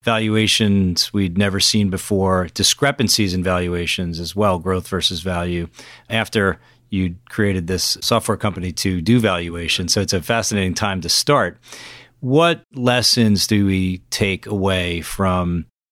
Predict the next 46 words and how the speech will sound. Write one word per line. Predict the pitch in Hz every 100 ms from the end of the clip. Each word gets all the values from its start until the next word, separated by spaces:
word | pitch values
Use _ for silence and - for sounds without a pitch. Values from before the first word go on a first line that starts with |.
| _
that | 107 110 104
period? | - 123 117 110 101 90
And | 85 95 -
Greenspan | 117 107 - 104
was | 92 -
super | 135 117 110
early, | 101 101 98 95 90
and | 85 90 87
I | 95 95
think | 151 156
it |
was | 85
nineteen | 95 92 98
ninety-six, | 90 78 - - 131 - -
he |
called | 92 98 90
it | 90
irrational | 90 85 - 87
ex-, | 82 82
exuberance. | 101 87 113 92 82
So | 101
we | 113
had | 104 92
a, | 87 90 90
a | 104
good | 107 95
three | - 104
or | 90
four | - 98
years | 92 87 85
left, | 90 104 90 - -
and | 180 - - - - - -
relative | 113 123 123 113 98 -
to | 113
when | 101 104 95
he | 92
said | - 151 147
it | 113 92
versus | 104 90 85 104
how | - 110 92 85 _ _ -
expanded | 101 - 120 107 98 87
we | 95
got | 143 160 107 95 -
was | 92 82
just | - 101 -
unbelievable. | 101 95 104 156 104 90